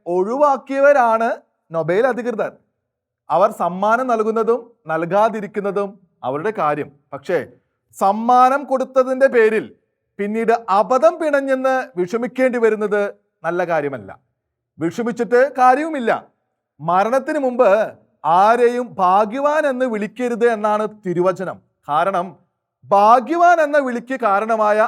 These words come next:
അവസ്ഥയിൽ നിന്ന് അധപതിക്കാനോ മാർഗഭ്രംശം വരാനോ ഏതു മനുഷ്യ വ്യക്തിക്കും സാധ്യത അവശേഷിക്കുകയാണ്. സംഭവ്യത കുറവായാലും സാധ്യത ഇല്ലാതാകുന്നില്ല.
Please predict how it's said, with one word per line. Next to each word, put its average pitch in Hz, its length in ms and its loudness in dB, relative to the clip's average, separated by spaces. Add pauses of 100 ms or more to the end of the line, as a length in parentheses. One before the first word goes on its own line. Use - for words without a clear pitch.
(160)
അവസ്ഥയിൽ 190 480 -4
നിന്ന് 185 200 -4 (460)
അധപതിക്കാനോ 190 840 -2 (560)
മാർഗഭ്രംശം 269 960 0
വരാനോ 233 400 2 (300)
ഏതു 277 340 4
മനുഷ്യ 262 340 -2
വ്യക്തിക്കും 240 440 -4 (500)
സാധ്യത 180 640 -2 (100)
അവശേഷിക്കുകയാണ്. 220 800 -4 (680)
സംഭവ്യത 208 500 0 (120)
കുറവായാലും 214 720 2 (400)
സാധ്യത 208 560 -2
ഇല്ലാതാകുന്നില്ല. 185 640 0